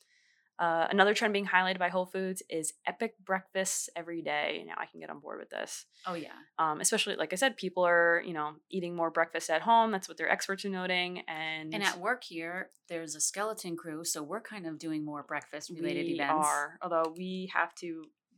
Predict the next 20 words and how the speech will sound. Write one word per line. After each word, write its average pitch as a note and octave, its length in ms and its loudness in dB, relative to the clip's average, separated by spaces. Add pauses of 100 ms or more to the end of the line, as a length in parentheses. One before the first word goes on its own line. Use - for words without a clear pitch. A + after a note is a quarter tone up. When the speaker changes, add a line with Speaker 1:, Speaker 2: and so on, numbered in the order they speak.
(360)
Speaker 1:
up F3 140 4
our G#3 80 8
<laughs> - 20 0
game A3+ 280 6
'cause G#3+ 140 4
we're G#3+ 120 4
just A3+ 200 6
Speaker 2:
We're G3+ 60 10
Speaker 1:
eating G#3 140 12
Speaker 2:
just G3+ 120 10
big B3+ 80 12
Speaker 1:
donuts. G#3 640 12
Speaker 2:
donuts. E4 360 6
<laughs> C#4 80 0
Speaker 1:
We G3+ 80 2
gotta G3+ 180 10
stop F#3+ 260 6
with F3+ 80 -2
the F3 80 -2
donuts. E3 460 4